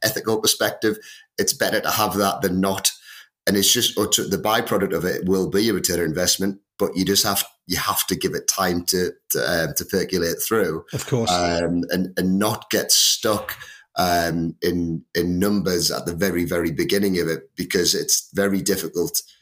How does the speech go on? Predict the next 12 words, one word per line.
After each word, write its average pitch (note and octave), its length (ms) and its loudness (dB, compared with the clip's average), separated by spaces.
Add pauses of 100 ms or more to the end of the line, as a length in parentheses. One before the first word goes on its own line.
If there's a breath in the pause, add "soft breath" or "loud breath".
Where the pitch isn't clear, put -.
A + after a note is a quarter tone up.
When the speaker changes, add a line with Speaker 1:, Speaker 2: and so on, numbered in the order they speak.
(260 soft breath)
Speaker 1:
to - 80 0
quantify G2+ 600 0
from F2+ 180 0
a E2+ 40 -2
financial A2+ 560 0
perspective - 600 -2
anyway. F2 340 2
And, - 120 -4
you G#2+ 100 2
know, F2+ 60 2
I F#2 40 -2
think - 160 -8